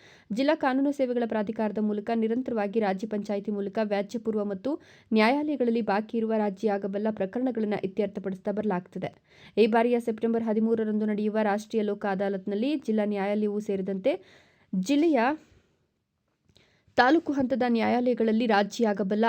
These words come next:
ಅಪರಾಧಿಕ ಪ್ರಕರಣಗಳು, ಬ್ಯಾಂಕ್ ವಸೂಲಾತಿ ಪ್ರಕರಣಗಳು, ಉದ್ಯೋಗದಲ್ಲಿ ಪುನರ್ಸ್ಥಾಪಿಸಲ್ಪಡುವ ಪ್ರಕರಣಗಳು, ಕೈಗಾರಿಕಾ ಕಾರ್ಮಿಕ ವೇತನಕ್ಕೆ ಸಂಬಂಧಿಸಿದ ಕ್ಲೇಮುಗಳು, ಜಿಲ್ಲಾ ಗ್ರಾಹಕರ ಪರಿಹಾರ ಆಯೋಗದಲ್ಲಿನ ಪ್ರಕರಣಗಳು, ಕರ್ನಾಟಕ ವಿದ್ಯುತ್ ನಿಯಂತ್ರಣ ಆಯೋಗದ ಪ್ರಕರಣಗಳು,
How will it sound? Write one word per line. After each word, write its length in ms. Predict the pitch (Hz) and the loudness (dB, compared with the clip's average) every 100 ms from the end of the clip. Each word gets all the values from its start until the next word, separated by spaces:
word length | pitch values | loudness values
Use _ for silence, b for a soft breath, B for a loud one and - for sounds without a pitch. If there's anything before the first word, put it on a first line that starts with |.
| - | 0
ಅಪರಾಧಿಕ 540 | 202 214 208 202 214 | -2 0 -2 -2 -4
ಪ್ರಕರಣಗಳು, 640 | 196 196 208 202 190 226 | -4 -4 -4 -4 -2 -2
ಬ್ಯಾಂಕ್ 380 | 233 220 208 208 | 0 -2 -2 -2
ವಸೂಲಾತಿ 480 | 202 202 220 202 190 | -4 -2 -2 -2 -4
ಪ್ರಕರಣಗಳು, 600 | 190 190 202 202 208 240 | -6 -6 -6 -4 -2 -2
ಉದ್ಯೋಗದಲ್ಲಿ 560 | 208 190 233 220 208 220 | -2 0 0 0 -2 -2
ಪುನರ್ಸ್ಥಾಪಿಸಲ್ಪಡುವ 1040 | 214 208 214 214 202 202 202 190 196 196 | -2 -4 -4 -6 -6 -6 -6 -4 -4 -4
ಪ್ರಕರಣಗಳು, 600 | 190 185 196 190 208 302 B B B | -4 -6 -4 -2 0 -2 B B B
ಕೈಗಾರಿಕಾ 540 | - 254 277 302 285 269 | 2 4 4 0 -2 -2
ಕಾರ್ಮಿಕ 400 | 226 220 220 220 | 0 0 0 -2
ವೇತನಕ್ಕೆ 480 | 202 214 220 214 220 | -2 -2 -2 -4 -4
ಸಂಬಂಧಿಸಿದ 440 | 214 208 202 202 202 | -4 -4 -6 -4 -6
ಕ್ಲೇಮುಗಳು, 640 | 202 202 202 208 269 370 B B - | -2 -4 -2 -2 -2 -4 B B -6
ಜಿಲ್ಲಾ 220 | 196 277 | 0 2
ಗ್ರಾಹಕರ 480 | 285 240 233 247 247 233 | 2 2 0 -2 -4 -2
ಪರಿಹಾರ 400 | 220 214 220 214 214 | -2 0 0 -2 -2
ಆಯೋಗದಲ್ಲಿನ 600 | 196 202 202 202 202 202 | -2 -2 -2 -4 -4 -4
ಪ್ರಕರಣಗಳು, 640 | 196 196 190 196 196 226 269 | -2 -4 -4 -4 -2 -2 -2
ಕರ್ನಾಟಕ 420 | 220 208 214 214 | -2 -2 -2 -4
ವಿದ್ಯುತ್ 340 | 208 202 220 220 | -4 -2 -2 -2
ನಿಯಂತ್ರಣ 340 | 208 214 208 196 | -2 -4 -4 -2
ಆಯೋಗದ 320 | 196 196 196 | -2 -2 -4
ಪ್ರಕರಣಗಳು, 760 | 185 190 202 202 220 330 B | -6 -6 -6 -4 -2 -2 B